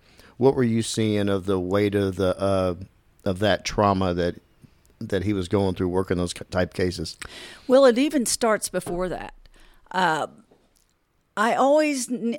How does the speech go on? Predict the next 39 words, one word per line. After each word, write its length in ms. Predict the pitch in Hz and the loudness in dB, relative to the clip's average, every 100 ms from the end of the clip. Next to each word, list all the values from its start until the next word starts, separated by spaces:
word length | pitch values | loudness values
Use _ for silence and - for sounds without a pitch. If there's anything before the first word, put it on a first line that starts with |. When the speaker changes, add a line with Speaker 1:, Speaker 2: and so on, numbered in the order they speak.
| - | -4
Speaker 2:
I, 140 | 202 - | -2 0
I 120 | 220 | 0
need 240 | 226 254 | 0 -2
to 60 | 233 | -4
preface 560 | - - 214 214 196 | -6 -2 -2 0 -4
this 340 | - 185 165 - | -2 0 0 0
by 160 | 160 | -2
saying 640 | 170 - 185 180 175 175 175 | -2 -2 0 0 -2 -4 -4
I 100 | 175 | -4
w-, 240 | 185 202 - | -2 -4 -2
I 300 | 185 202 254 | 0 2 2
grew 560 | 233 196 175 196 202 196 | 0 -6 -14 -2 2 4
up, 320 | 185 185 _ _ _ _ _ 175 | 4 2 _ _ _ _ _ 0
um, 560 | 180 170 165 160 143 - | 4 6 4 2 -2 -4
and, 300 | 190 185 175 | -2 -2 -4
and 220 | 196 185 190 | -4 -2 2
my 120 | 208 | 0
family 320 | - 208 190 | 0 -2 -2
didn't 260 | 165 160 147 | -4 -4 -4
drink. 500 | 151 - - - - _ - - | -6 -8 -12 -20 -20 _ -20 -12
Speaker 1:
Hmm. 340 | 101 101 95 90 - - | -6 -4 -2 -6 -10 -8
Speaker 2:
And 400 | 180 190 185 185 | 0 2 2 0
so 180 | 214 | 2
I 80 | 170 | 2
had 240 | 190 240 220 | 2 0 0
no 220 | 214 208 | 0 -2
personal 600 | - - 233 233 233 196 | -4 -8 -4 -4 -4 -4
experience 760 | 175 - - 185 180 175 160 175 | -4 -6 -4 -2 -2 -4 -6 -4
with 160 | 160 | -2
alcohol, 640 | 156 147 156 170 170 151 | 0 0 -2 -4 0 0
and 100 | 170 | 0
I 60 | 196 | -2
wasn't 380 | 196 220 220 208 | 0 0 0 -2
a, 260 | 156 143 - | -2 -2 -2
a 120 | 180 | -4
drinker 480 | 160 170 175 165 160 | -4 -6 -6 -6 -8
in 80 | |
high 220 | 160 160 151 | -6 -6 -6
school. 460 | - 135 139 107 | -6 -4 -4 -6